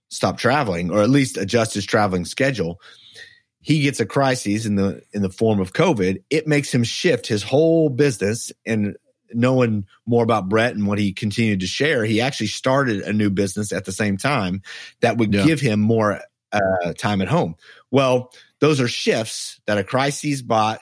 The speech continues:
Speaker 1: because, and because of a new lens, he was able to see it through a different way.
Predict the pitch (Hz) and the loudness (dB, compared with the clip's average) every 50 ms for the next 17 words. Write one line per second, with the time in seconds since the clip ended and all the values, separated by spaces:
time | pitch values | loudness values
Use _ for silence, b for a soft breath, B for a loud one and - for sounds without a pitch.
0 | - - 104 104 113 113 101 95 71 101 110 104 107 113 127 120 139 127 123 131 | -12 -12 -10 -4 -2 -2 -2 -2 -4 -4 -4 -2 -2 -2 0 0 0 0 2 2
1 | 143 139 135 147 190 214 160 123 123 117 - 120 113 104 113 113 113 110 107 104 | 2 2 4 4 2 2 2 0 -2 -2 -2 -2 0 2 2 2 2 2 0 -4
2 | - - 127 117 101 98 110 104 98 98 92 98 90 107 135 113 - - | -2 -2 -2 -2 -2 -2 -2 -2 -2 -2 -2 -2 -2 0 -2 -2 -2 -6